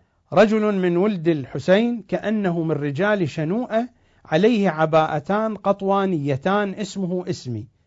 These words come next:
اسمه اسم رسول الله. هذا الوصف هنا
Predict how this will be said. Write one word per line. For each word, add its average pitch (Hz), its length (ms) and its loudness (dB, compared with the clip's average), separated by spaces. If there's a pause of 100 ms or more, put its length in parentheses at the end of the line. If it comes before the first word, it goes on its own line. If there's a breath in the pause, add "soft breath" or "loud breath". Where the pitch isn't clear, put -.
اسمه 175 460 -4
اسم 160 220 -8
رسول 135 380 -4
الله. 165 300 -2 (400 soft breath)
هذا 240 460 4
الوصف 208 520 0
هنا 190 360 -2